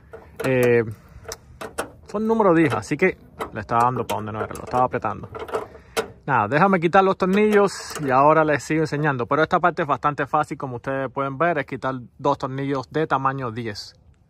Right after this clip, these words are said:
Y aquí está, mi gente. Miren esto blanco que está supuesto a ser negro. Y se trata de el, el sol con todos estos años. Mira cómo lo ha,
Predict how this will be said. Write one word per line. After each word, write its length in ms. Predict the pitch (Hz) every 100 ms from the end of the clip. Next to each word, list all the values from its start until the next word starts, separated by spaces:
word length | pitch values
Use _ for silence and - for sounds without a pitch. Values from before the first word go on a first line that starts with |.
| _ _ _ _ - _ _ _ _ _ - _ _ _
Y 80 | 165
aquí 220 | 160 151
está, 120 | 160 165
mi 120 | 151
gente. 180 | 147 139
Miren 280 | 160 185
esto 280 | 185 202 185
blanco 420 | 151 175 190 165
que 80 | 143
está 160 | 135 156
supuesto 420 | 180 160 185 -
a 60 | 147
ser 160 | 170
negro. 560 | 151 156 196 175 151 - - - - - _
Y 160 | 156 156
se 160 | 151
trata 420 | 143 165 185 180 170
de 400 | 143 147 147 143
el, 360 | 151 143 143 -
el 160 | 147 143
sol 280 | - 196 196
con 200 | 165 139
todos 200 | 160 185
estos 280 | 185 170
años. 260 | 196 214 196
Mira 240 | 151 160 165
cómo 260 | 160 147
lo 200 | 143 147
ha, 460 | 151 156 143 131